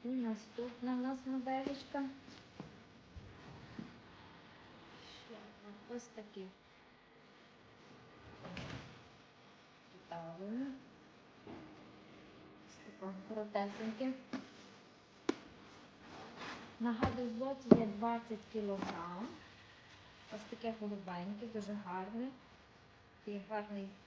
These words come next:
модний фасончик. І наступний ось такий яскравий,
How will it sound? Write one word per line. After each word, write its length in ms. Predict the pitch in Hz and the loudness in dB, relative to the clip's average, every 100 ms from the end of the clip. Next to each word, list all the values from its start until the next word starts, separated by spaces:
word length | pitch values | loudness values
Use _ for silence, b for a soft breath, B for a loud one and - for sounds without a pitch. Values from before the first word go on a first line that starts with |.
| - - - - - - - | -18 -18 -18 -18 -18 -16 -4
модний 380 | 202 196 190 190 | 0 0 0 -4
фасончик. 600 | 190 - 208 208 220 311 - - - - - - - - - - - - - - - - - - | -6 -2 2 2 0 -2 -4 -14 -18 -16 -16 -14 -14 -14 -14 -14 -14 -14 -14 -14 -8 -8 -4 4
І 80 | |
наступний 800 | 262 214 202 - 226 240 254 285 285 262 | 6 6 4 0 0 0 0 0 0 -4
ось 60 | 269 - | -4 -4
такий 340 | 269 294 294 | 0 2 4
яскравий, 880 | 233 226 - - 214 202 220 240 | 6 4 2 0 4 6 6 4